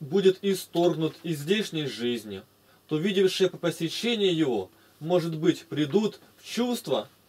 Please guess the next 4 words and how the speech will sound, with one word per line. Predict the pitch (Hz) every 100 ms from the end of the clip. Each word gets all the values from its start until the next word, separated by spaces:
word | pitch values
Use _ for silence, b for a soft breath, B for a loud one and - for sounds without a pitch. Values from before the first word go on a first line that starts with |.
| b _
переменятся | 175 170 165 170 233 196 170 143
и | 139 165
плод | - 139 170 170
принесут. | 151 143 135 - 101